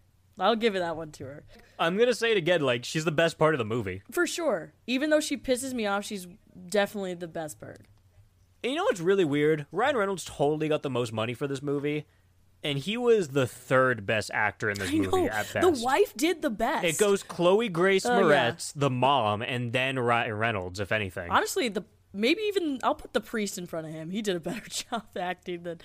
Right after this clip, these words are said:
Speaker 1: Ryan Reynolds.
Speaker 2: I will not put the priest in front of him, surprisingly,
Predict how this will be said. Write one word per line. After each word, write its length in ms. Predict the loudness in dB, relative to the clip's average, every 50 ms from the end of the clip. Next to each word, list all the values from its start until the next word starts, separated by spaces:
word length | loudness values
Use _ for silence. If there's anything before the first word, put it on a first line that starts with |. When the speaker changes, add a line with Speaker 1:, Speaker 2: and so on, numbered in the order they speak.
| -20 -20 -20 -20 -14 -8
Speaker 1:
Ryan 320 | -6 -2 -2 -2 -2 -2
Reynolds. 600 | -4 -6 -6 -6 -6 -6 -8 -10 -12 -16 -20 -20 _ _ -20 -20 -20 -20 -20 -20 -20 _ _ _ _ _ _ _ 0
Speaker 2:
I 140 | 2 4 6
will 160 | 6 6 6
not 340 | 4 2 2 2 0 0 0
put 120 | -4 -4
the 80 | -4 -4
priest 300 | -2 0 -2 -2 -2 -4
in 80 | -6 -2
front 240 | 0 2 2 2
of 80 | 0 0
him, 280 | 2 2 2 2 0 -2
surprisingly, 840 | -6 -6 -2 2 2 2 2 2 -2 -2 -2 0 0 0 -2 -4